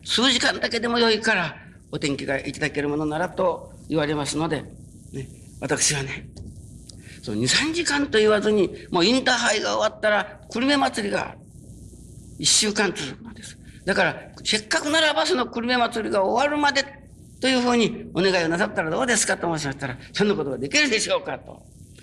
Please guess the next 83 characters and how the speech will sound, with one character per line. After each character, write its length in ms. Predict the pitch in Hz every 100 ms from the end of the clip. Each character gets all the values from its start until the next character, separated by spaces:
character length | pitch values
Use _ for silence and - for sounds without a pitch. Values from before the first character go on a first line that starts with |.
| - - - -
「天 220 | 285 277
地 80 | 262
が 80 | 240
自 140 | 226
由 80 | 226
に 60 | 220
な 100 | 208
る 60 |
と 60 | 196
い 40 |
う 20 |
神 180 | 185 180
様 220 | 175 170
で 80 | 165
す 100 | -
か 120 | 165
ら、 140 | 156 143 - -
お 80 | 165
願 80 |
い 40 | 175
し 120 | 165
て 80 | 160
み 100 | 156 -
る 140 | 160 160
こ 80 | 156
と 60 |
に 60 | 160
は 80 | 160
分 40 |
か 80 | 233
り 80 | 240
ま 80 | 233
せ 140 | 247
ん 100 | 247
け 80 | 240
れ 80 | 240
ど 80 |
も、 340 | 262 247 - -
お 100 | 190
願 240 | 220 208 202
い 40 |
を 80 | 190
い 80 | 190
た 100 | 254
し 120 | -
て 100 | 262
お 80 | 254
り 100 | 247
ま 160 | 247
す」 120 | 240 -
と 100 | 233
言 160 | 262
う 80 | 233
て、 240 | 254 220 - - -
王 140 | 220
室 200 | 208 208
ま 80 | 208
で 100 | 196
話 380 | 208 262 277 277
を 80 | 254
し 80 |
て 80 | -
お 120 | 254
る 120 | 240 240
間 260 | 233 233
に、 160 | 220 - - - -
箕 140 | 202
面 140 | 247 233
山 180 | 214
に 60 | 208
か 100 | -
か 80 | 208
っ 100 | 202
て 80 | 190
お 40 |
っ 100 | 180
た 120 | 175
雨 140 | 196 226
雲 180 | 214
が 100 | 208
ず 60 |
ー 20 |
っ 20 | -